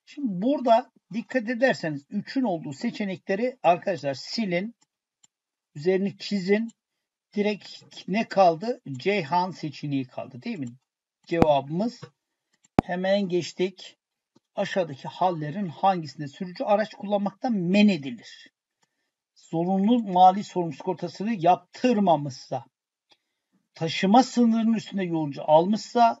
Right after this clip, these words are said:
taşıma sınırının üstünde yük yüklemişse, uyuşturucu madde alarak araç kullanıyorsa.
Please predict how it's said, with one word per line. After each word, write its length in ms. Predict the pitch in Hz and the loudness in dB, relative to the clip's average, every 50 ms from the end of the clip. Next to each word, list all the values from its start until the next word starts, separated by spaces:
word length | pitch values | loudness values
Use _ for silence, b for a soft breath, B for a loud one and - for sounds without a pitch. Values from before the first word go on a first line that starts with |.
| _ - | _ -10
taşıma 400 | - 170 160 - 202 220 240 220 | -10 -8 -6 -4 0 0 0 0
sınırının 360 | - - 220 202 202 202 202 | -2 -4 -6 -4 -4 -4 -4
üstünde 320 | 175 - - 170 175 165 | -6 -8 -10 -8 -6 -6
yük 480 | 156 147 147 160 180 180 - - _ _ | -4 -4 -4 -6 -6 -8 -12 -20 _ _
yüklemişse, 840 | 165 156 143 - _ - 175 170 190 196 - - - 214 214 214 - | -12 -12 -12 -10 _ -6 -4 -2 -2 -4 -6 -4 -4 -2 -2 -2 -2
uyuşturucu 500 | - 170 175 165 - - 190 170 - 202 | -4 -6 -6 -6 -8 -10 -12 -10 -8 -6
madde 300 | 180 165 156 135 - - | -2 -2 -2 -4 -6 -10
alarak 320 | 151 147 156 175 185 - - | -6 -4 -2 -4 -4 -2 0
araç 280 | 170 165 190 185 - | 0 0 0 -2 -4
kullanıyorsa. 760 | - - - 160 156 165 165 170 185 180 156 127 - - 123 | -8 -20 -14 -10 -6 -4 -4 -4 -4 -6 -8 -8 -10 -14 -18